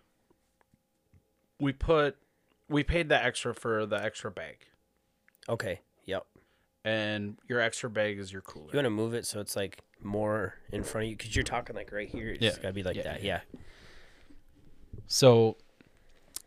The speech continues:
Speaker 1: you bring a cooler, and that, that's your extra luggage, 'cause you can ship the fish back,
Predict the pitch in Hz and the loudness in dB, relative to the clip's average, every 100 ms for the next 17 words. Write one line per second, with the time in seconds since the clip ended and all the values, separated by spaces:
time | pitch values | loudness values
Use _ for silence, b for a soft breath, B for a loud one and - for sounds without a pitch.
0 | _ _ - 123 117 98 135 151 120 - | _ _ -8 2 2 6 6 8 6 4
1 | - 185 143 110 110 123 117 110 117 113 | 4 8 8 8 6 4 2 4 4 6
2 | 123 131 - 135 123 117 127 117 120 113 | 8 8 8 4 4 2 4 6 8 8
3 | 107 - - 117 110 101 - - b b | 4 2 -2 -2 0 0 -2 -6 b b
4 | b b b _ 131 - 160 120 - - | b b b _ 0 4 4 4 2 2
5 | 131 - 151 139 185 170 - 175 170 180 | 0 0 -6 0 2 2 4 6 6 6